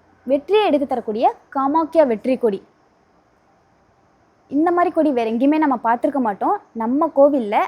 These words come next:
அதாவது சென்னையில வண்டலூர் ஜூக்கு பின்னாடி பனங்காட்டுப்பாக்கம் அப்படின்ற ஒரு ஊர்ல ஸ்ரீ காமாக்கியோட ஆலயம் அமைஞ்சிருக்கு. அந்த கோவில்ல நம்மளுடைய வேண்டுதல் எதுவா இருந்தாலும் இந்த வெற்றி கொடியில எழுதி வைக்கிற பழக்கங்கள் உண்டு.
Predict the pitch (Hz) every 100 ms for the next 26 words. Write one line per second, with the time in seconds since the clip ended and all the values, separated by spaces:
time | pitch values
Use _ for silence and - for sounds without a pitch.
0 | - - 214 208 226 302 - 220 247 320
1 | 285 233 381 - _ _ - 226 254 311
2 | 320 277 294 226 254 254 302 285 226 339
3 | 381 _ - 262 294 330 330 320 349 -
4 | 247 214 - 247 - _ _ - 220 233
5 | 302 277 214 208 226 381 - _ _ -
6 | - 262 269 285 349 339 311 254 202 214
7 | 254 233 214 226 208 190 311 - _ _
8 | 214 233 320 349 - 262 269 233 208 294
9 | - 240 240 233 214 202 262 359 359 349
10 | 349 - 220 240 339 392 381 320 240 233
11 | 202 202 349 _ _ _ - 320 311 269
12 | 247 262 330 262 214 277 247 240 247 226
13 | 214 214 240 262 269 214 196 254